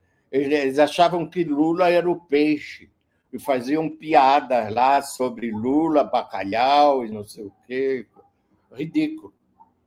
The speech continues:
Então, o Mário Soares também, ele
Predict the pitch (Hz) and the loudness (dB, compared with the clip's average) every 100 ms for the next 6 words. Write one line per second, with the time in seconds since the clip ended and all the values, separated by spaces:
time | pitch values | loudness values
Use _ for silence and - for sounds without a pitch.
0 | _ _ _ _ _ _ _ _ _ - | _ _ _ _ _ _ _ _ _ -10
1 | 135 185 214 208 202 170 - 151 151 165 | 2 2 4 2 2 -2 -2 4 6 4
2 | 180 - - 226 202 160 147 160 202 _ | 0 -8 0 2 2 2 2 0 -8 _
3 | _ _ _ _ _ 147 156 147 147 135 | _ _ _ _ _ -2 0 2 2 0
4 | 123 104 - | -4 -6 -10